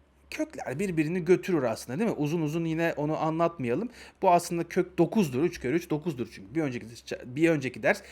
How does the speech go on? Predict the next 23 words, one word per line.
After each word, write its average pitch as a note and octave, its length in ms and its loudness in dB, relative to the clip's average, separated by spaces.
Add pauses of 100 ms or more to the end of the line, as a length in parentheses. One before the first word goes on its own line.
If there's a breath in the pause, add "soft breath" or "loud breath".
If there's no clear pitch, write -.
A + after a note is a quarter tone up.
çarpmayı B2+ 440 0
anlattık. D3 460 -2 (220 loud breath)
Ama G3+ 180 4
kök G#3+ 240 0
dokuz G#3 340 -2
dediğin D#3 240 2
sayı F3+ 220 0
da B3 80 0
üçtür. A#3 480 -2 (340 loud breath)
Bu G#3+ 160 2
neden A#3 340 2
geliyor? F#3 340 0
Kök A#3+ 200 -2
üç G3 120 -4
de D#3 80 -2
kök D#3 200 -2
üç, B3 120 -4
hani B2+ 180 -6
çivi A#3+ 240 2
çiviyi G3 260 0
söküyor F#3 420 4
demiştik. A#2+ 520 -8
Dolayısıyla G#3+ 640 4